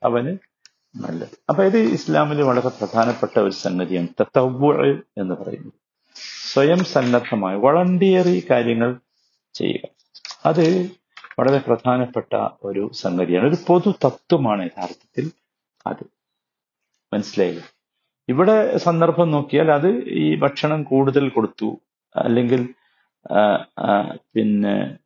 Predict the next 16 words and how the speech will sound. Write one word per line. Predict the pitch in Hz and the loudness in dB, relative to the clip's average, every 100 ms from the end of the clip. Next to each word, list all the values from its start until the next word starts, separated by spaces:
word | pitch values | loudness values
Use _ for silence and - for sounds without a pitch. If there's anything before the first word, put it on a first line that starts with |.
| _ - | _ -14
ഏ, | - - - - | -6 -4 -6 -12
കൂടുതൽ, | - 123 127 127 135 - - - _ _ - | -2 0 2 2 2 -2 -10 -20 _ _ -2
ആ, | 107 104 | 2 2
സാധുവിന് | 107 113 117 120 139 131 | 2 2 4 4 2 2
ഭക്ഷണം | 113 - 113 110 | 0 -2 0 0
നൽകി, | 101 92 90 - _ _ - | 0 -2 -6 -8 _ _ -4
അങ്ങനെ | 147 165 | 0 2
ചെയ്താൽ | 175 151 131 131 156 | 2 2 2 2 2
അത് | 143 175 208 _ _ | 2 0 -2 _ _
കൂടുതൽ | 120 117 113 113 104 | 0 2 2 0 2
നല്ലതാണ് | 101 101 104 95 92 104 - - | 2 4 2 2 0 -4 -12 -12
എന്ന | 90 90 107 139 _ _ _ _ _ - | -8 -4 -4 -6 _ _ _ _ _ -6
അർത്ഥത്തിലാണ്. | 95 92 - 95 - 85 85 85 | -6 -6 -8 -6 -6 -6 -8 -10
സഹാബികളുടെയൊക്കെ | - 101 113 113 117 117 107 101 - | -2 0 2 2 2 2 0 -2 -6
ചരിത്രത്തിൽ | - 98 95 - 113 131 110 | -2 -2 0 -2 0 2 2
അത് | 101 135 143 | 2 -2 -4